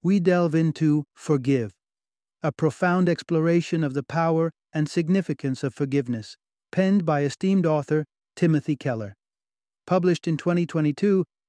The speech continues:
this compelling guide embarks on a journey to unpack the transformative effects of heartfelt forgiveness on both a personal and communal level.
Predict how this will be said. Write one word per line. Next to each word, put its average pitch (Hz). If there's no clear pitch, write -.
this 214
compelling 180
guide 151
embarks 143
on 151
a 139
journey 139
to 139
unpack 135
the 131
transformative 165
effects 139
of 131
heartfelt 147
forgiveness 127
on 156
both 170
a 151
personal 147
and 147
communal 156
level. 110